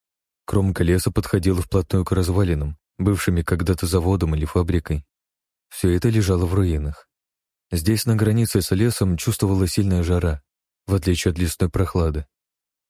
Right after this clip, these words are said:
Солнце днем хорошо припекало. Оказался я на небольшой возвышенности.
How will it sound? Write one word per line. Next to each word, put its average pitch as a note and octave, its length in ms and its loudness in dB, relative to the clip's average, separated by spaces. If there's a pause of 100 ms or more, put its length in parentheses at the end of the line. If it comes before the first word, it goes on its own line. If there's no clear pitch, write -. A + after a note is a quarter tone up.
Солнце F#2+ 420 -2
днем G2+ 320 0
хорошо G#2 420 0
припекало. D#2+ 680 -2 (1040)
Оказался B2 540 0
я A#2 200 2
на C3+ 60 2
небольшой G#2 440 2
возвышенности. F#2+ 920 -2